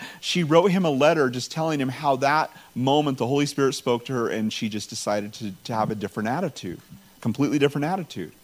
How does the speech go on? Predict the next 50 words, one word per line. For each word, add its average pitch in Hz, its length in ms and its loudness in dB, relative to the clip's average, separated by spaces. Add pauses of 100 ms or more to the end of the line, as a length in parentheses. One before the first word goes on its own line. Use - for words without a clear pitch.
(600)
Well, 135 200 2
Eric 175 240 8
had 139 120 2
just 147 200 -2
gotten 151 260 6
that 123 200 2
in 120 120 0
the 113 80 2
mail, 120 480 2 (1080)
and 123 180 2
he 127 380 2
got 131 220 8
onto 156 280 2
a 120 40 2
train 135 460 -2
to 131 80 -8
travel 123 340 6
to 127 140 -2
another 117 240 2
part 107 220 0
of 98 60 -6
China, 127 440 0 (240)
and 131 120 2
there 131 100 6
was 131 140 2
another 135 280 4
missionary 127 540 2
that 107 140 0
got 113 200 4
onto 113 280 2
the, 101 180 0 (360)
onto 117 240 -2
the 110 60 -2
train 120 380 -2
with 135 220 0
him, 113 280 -2 (240)
and 120 140 0
he 139 100 4
was 117 220 0
talking 143 400 -4
to 127 80 2
him 120 260 0
and 107 80 -2
just - 120 -8
talking 131 220 -2
about 110 280 0
how 143 180 0
depressed 151 560 -2
he 156 100 -2
was 135 480 2